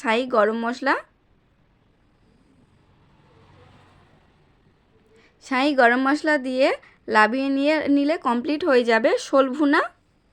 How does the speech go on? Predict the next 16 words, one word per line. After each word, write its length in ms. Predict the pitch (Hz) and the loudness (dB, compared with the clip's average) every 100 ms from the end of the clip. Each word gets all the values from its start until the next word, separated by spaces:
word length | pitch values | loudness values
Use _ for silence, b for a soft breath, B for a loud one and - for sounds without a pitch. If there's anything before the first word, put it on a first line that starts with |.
| _ _ _ _ _ _ _ _ _ _ _ _ _ _ b b b - | _ _ _ _ _ _ _ _ _ _ _ _ _ _ b b b -2
রেসিপিটির 520 | 247 285 294 294 311 277 | -2 0 -6 -6 -2 0
কালার 260 | 240 269 254 | 2 2 0
দেখো 180 | 285 320 269 | -2 -2 -2
কত 120 | 233 269 - | -2 -4 -8
সুন্দর 240 | 254 269 277 | -6 -4 -2
এসেছে 220 | 285 277 269 | -4 -4 -4
বন্ধুরা, 340 | 269 277 277 370 B B B - | -4 -2 0 -2 B B B -6
খেতেও 320 | 247 285 311 311 | 0 2 0 -2
খুবই 180 | 285 311 262 | -4 0 0
অসাধারণ 480 | 240 254 240 277 277 262 | 0 -2 -2 -2 0 0
লাগবে। 280 | 247 262 302 587 _ _ _ b b b | 0 0 -4 -4 _ _ _ b b b
বাড়িতে 320 | - 220 233 302 233 | 0 2 2 2 2
একবার 220 | 247 262 277 | 2 0 0
হলেও 220 | 254 269 262 | 0 0 0
এইভাবে 340 | 254 269 302 403 | -2 -2 -2 -4
শোল 160 | - | -4